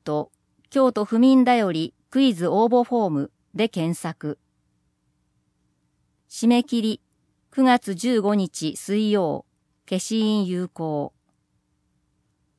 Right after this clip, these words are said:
個人情報は商品の発送のみに使用します。当選者の発表は商品の発送をもって返させていただきます。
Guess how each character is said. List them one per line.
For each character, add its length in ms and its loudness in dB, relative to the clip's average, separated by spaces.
個 140 0
人 260 6
情 240 2
報 240 -4
は 280 -2
商 260 0
品 260 2
の 120 2
発 240 -4
送 240 2
の 120 2
み 100 6
に 160 -2
使 200 -8
用 160 -2
し 160 -10
ま 160 -6
す。 140 -20
当 220 4
選 240 2
者 120 -2
の 120 -2
発 200 -8
表 200 -2
は 220 0
商 260 0
品 240 0
の 100 2
発 240 -4
送 320 2
を 40 2
も 120 2
っ 60 -4
て 220 -8
返 200 -2
さ 140 -6
せ 140 -6
て 100 -6
い 80 -6
た 120 0
だ 120 -2
き 160 -8
ま 140 -6
す。 180 -20